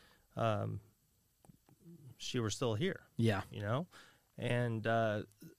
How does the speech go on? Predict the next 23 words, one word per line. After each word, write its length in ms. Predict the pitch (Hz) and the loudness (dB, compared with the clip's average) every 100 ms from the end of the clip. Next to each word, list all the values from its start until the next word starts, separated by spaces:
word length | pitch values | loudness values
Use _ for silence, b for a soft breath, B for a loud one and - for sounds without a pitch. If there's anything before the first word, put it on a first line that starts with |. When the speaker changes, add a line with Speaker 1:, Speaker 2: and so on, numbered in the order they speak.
| _ - | _ -4
Speaker 1:
so 460 | - - 127 117 95 - _ _ _ _ _ _ _ _ _ _ - - | 0 4 4 2 -4 -12 _ _ _ _ _ _ _ _ _ _ -10 -4
I 100 | 139 | 0
think, 280 | 180 170 - - - | 2 0 -4 -12 -6
you 100 | 156 | -2
know, 120 | 117 | 0
my, 280 | 110 139 147 | 4 4 4
my 260 | 123 127 156 | 2 4 4
perspective 680 | 151 123 156 143 - 143 | 2 0 2 2 2 0
and 120 | 127 113 | 2 0
the 60 | |
things 340 | 104 131 139 117 | 2 0 2 4
that 240 | 117 110 | 4 2
have 160 | 113 107 | -6 -2
changed 400 | - 131 123 104 | 0 2 0 0
in 80 | 101 | 0
my 220 | 104 127 | 2 4
life, 520 | 127 131 131 131 - - b b b b b | 4 4 4 0 -6 -20 b b b b b
and, 640 | - 113 113 110 107 104 - - | -4 0 0 0 -2 -4 -6 -14
uh, 280 | - - - - - | -18 -16 -18 -18 -10
you 100 | 131 | -2
know, 220 | 113 101 - | 0 0 0
they're, 240 | 113 - | 0 0
they're, 400 | 104 107 110 104 | -6 -2 0 0